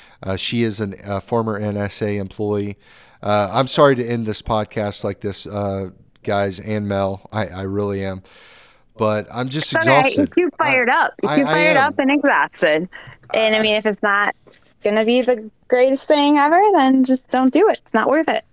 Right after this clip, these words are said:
Speaker 2: It
Speaker 1: It's,
Speaker 2: really isn't.
Speaker 1: it, it isn't. Um, but I, I just gotta, I wanna finish up with this. The, the G Q editor, fuck you, man.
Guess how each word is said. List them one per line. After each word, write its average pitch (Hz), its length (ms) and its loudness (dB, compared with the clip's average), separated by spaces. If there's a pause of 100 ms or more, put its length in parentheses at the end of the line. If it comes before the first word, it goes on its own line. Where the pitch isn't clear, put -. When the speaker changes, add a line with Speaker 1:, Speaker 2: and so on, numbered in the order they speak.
(160)
Speaker 2:
It - 60 -8
Speaker 1:
It's, 196 60 2
Speaker 2:
really 226 280 4
isn't. - 220 2
Speaker 1:
it, - 60 -4
it 123 120 -4
isn't. 104 500 -6
Um, 120 460 -2 (720)
but 151 360 4
I, 156 240 2
I 165 40 6
just 151 180 -6
gotta, 143 260 4
I 123 60 -2
wanna 135 240 -2
finish 127 340 -4
up 113 160 -2
with 110 120 -6
this. 104 260 -2
The, 110 200 -4
the 104 200 -8
G 117 240 -4
Q 127 520 -2
editor, 117 420 -2
fuck - 380 -2
you, 101 140 -4
man. 92 320 -6